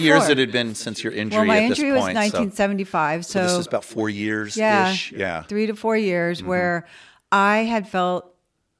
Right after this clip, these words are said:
Speaker 2: outside of everything. Like, my life was over.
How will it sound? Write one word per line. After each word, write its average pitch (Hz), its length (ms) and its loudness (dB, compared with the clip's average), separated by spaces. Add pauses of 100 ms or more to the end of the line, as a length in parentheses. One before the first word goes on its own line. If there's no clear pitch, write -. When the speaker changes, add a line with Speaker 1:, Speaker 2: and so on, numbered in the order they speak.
(180)
Speaker 2:
outside 190 500 2
of 165 80 -6
everything. 202 500 -6 (100)
Like, 175 220 -6
my 170 140 -4
life 165 240 -2
was 175 120 -6
over. 254 480 2